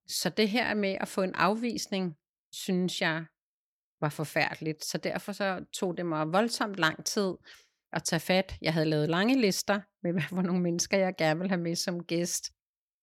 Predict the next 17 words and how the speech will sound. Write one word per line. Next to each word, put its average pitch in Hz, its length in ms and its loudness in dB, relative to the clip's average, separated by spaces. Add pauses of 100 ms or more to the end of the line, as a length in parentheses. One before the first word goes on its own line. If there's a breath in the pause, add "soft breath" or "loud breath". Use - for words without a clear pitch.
(400)
Men 175 180 6
det 190 160 2
løste 233 320 4
sig 269 120 2
faktisk - 600 0 (100)
jo 175 320 0
ret 202 140 4
hurtigt, 185 480 2
fordi 185 520 -6 (380 loud breath)
jeg 185 160 4
udgiver 214 380 2
de 196 140 -2
første 180 440 -2
tre - 380 0 (260)
episoder, 170 720 -2
hvor 175 380 -2
at, 165 180 0